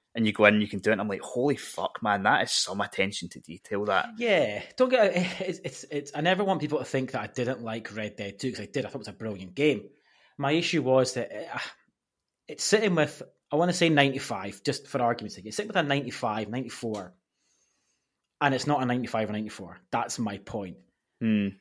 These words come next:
Speaker 2: It's
Speaker 1: I think that's,
Speaker 2: not,
Speaker 1: that's fair.
Speaker 2: <clears throat> it's not, and that, that's, that's why I say it's, oh, it's overrated because it shouldn't be as high as that. It's definitely a late eighties, of course.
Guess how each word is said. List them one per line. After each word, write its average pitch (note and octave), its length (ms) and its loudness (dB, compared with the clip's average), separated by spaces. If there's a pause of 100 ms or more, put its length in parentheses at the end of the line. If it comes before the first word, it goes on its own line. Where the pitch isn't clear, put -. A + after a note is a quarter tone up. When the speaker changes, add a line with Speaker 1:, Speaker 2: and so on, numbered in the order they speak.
(380)
Speaker 2:
It's C3 120 -2
Speaker 1:
I A3 40 8
think A#3+ 140 8
that's, C3 100 6
Speaker 2:
not, B2+ 100 4
Speaker 1:
that's - 140 0
fair. - 340 4 (180)
Speaker 2:
<clears throat> - 200 -18
it's C#3 200 -2
not, D3+ 280 2
and B2+ 100 0
that, D3 140 6
that's, - 240 6
that's D3 280 4
why D3+ 100 4
I - 20 2
say C3 160 0
it's, - 120 -8
oh, C3 140 -2
it's C3 160 -8
overrated C#3 480 2
because A#2 200 -6
it G#2+ 80 -8
shouldn't B2 260 -2
be A2+ 100 -4
as G#2+ 100 -6
high G#2 300 -4
as G#2 140 -8
that. G#2+ 160 -4
It's - 80 -10
definitely G#3 380 0
a G#2+ 100 -2
late B2 280 0
eighties, A3 360 4
of A3+ 100 -8
course. - 460 2